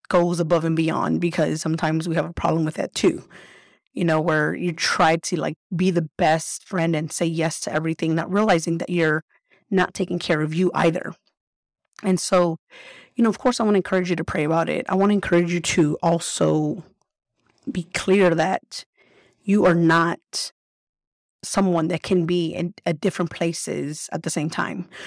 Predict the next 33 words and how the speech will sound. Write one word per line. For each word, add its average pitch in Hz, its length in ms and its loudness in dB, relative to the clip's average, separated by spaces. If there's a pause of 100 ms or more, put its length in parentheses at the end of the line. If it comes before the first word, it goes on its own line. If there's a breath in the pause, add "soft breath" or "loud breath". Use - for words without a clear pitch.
(220 loud breath)
or 185 140 2
do, 190 320 0
do 196 300 0
it 175 80 4
all 165 360 -6 (840)
when 180 260 2
you 170 100 -2
think - 480 -4
that - 600 -2 (320)
you 185 140 0
can, 143 500 0
or, 160 540 0 (520 loud breath)
um, 160 280 4
when 180 180 2
you 202 120 2
know 196 340 4
that 196 160 0
you 185 200 -2
aren't 165 220 -2
capable - 640 -2
of, - 320 -4
like, 160 160 -4
right 160 160 0
now, 165 540 0
I 196 120 0
know 175 420 2 (180)
physically 185 640 0
and 156 100 -2
mentally, 165 600 -2 (640 soft breath)
I'm 190 240 4
just 165 340 -2
not 170 480 -4 (240)
able 180 640 -2